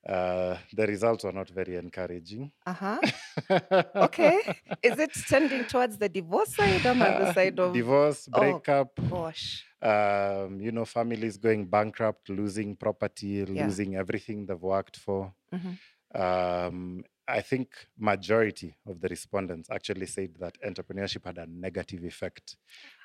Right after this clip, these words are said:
Speaker 1: on their marriage and
Speaker 2: Right.
Speaker 1: family life. Uh, we had people responding and saying, "I wish my first wife hung around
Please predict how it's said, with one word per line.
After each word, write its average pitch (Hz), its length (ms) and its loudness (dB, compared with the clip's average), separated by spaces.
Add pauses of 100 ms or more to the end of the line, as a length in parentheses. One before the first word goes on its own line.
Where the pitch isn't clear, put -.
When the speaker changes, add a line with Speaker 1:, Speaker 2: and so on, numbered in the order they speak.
Speaker 1:
on 107 180 -6
their 113 120 2
marriage 120 580 -2
and - 80 -8
Speaker 2:
Right. 165 220 -2
Speaker 1:
family 104 320 -2
life. 98 420 -6 (580)
Uh, 92 340 4
we 90 100 -2
had 95 200 -4
people 113 360 2
responding 95 600 -2
and 90 160 -6
saying, 98 360 -2
"I 104 100 0
wish 110 320 -2
my 95 160 -4
first - 320 -2
wife 98 300 0 (100)
hung 98 140 -6
around 92 560 -4